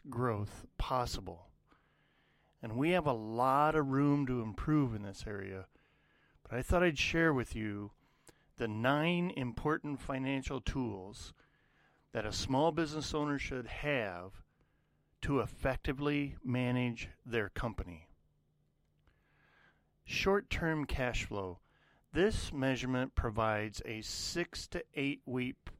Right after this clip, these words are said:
projection of the inflow and outflow of funds through the business, which needs to be updated weekly on a revolving basis.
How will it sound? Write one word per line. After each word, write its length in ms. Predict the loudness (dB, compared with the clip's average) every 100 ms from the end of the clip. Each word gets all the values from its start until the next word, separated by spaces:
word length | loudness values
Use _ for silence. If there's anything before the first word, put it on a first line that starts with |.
| _ _ _
projection 840 | -4 -4 0 0 0 -4 -8 -10 -16 _ _ -20 -20 -8
of 220 | -2 0
the 140 | 0 -4 -2
inflow 720 | 0 0 -2 2 4 6 4 -2
and 360 | -2 0 0 -2 0
outflow 800 | 2 2 -2 -2 2 2 2 -2
of 160 | -4
funds 800 | -6 -2 -2 -2 -6 -12 -14 -12
through 380 | -2 2 4 2
the 140 | 0 0
business, 680 | 2 2 -2 -10 -12 -14 -16 _ _ _ _ _ _ _ _ -4
which 280 | -2 -2 0
needs 260 | 0 0 -2
to 100 | -4
be 200 | -2 -4 0
updated 560 | 0 0 0 0 0 -4
weekly 800 | -2 -2 -2 -4 -6 -6 -10 -14 _
on 160 | -2 0
a 60 | 0
revolving 800 | -4 -2 0 2 2 2 0 0
basis. 720 | -4 -4 -8 -12 -14 -18